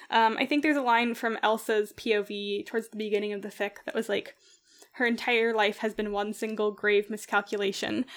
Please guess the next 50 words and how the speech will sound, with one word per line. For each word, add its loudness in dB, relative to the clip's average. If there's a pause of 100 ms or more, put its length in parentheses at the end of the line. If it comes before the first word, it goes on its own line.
(140)
which 0
is 0
live 4
alone 4
in -2
the -2
forest 2
because -2
there's 0
no 0
one 0
in -4
the -4
human -4
world -2
who -2
loves 0
them." 2 (320)
Um, 8
and 10
I 10
was 12
like, 12 (120)
<laughs> 12
"Okay, 12
all 8
right." 4 (360)
I 10
mean, 10
like, 8 (280)
you 4
know, 6
I've 6
seen 0 (180)
Frozen, 4 (160)
and 2
I've -2
seen 0
Frozen 2
two, 4
so 0
I 4
kind 4
of -14
get 0
what -2
Elsa's -2
all 2
about, 2
but 2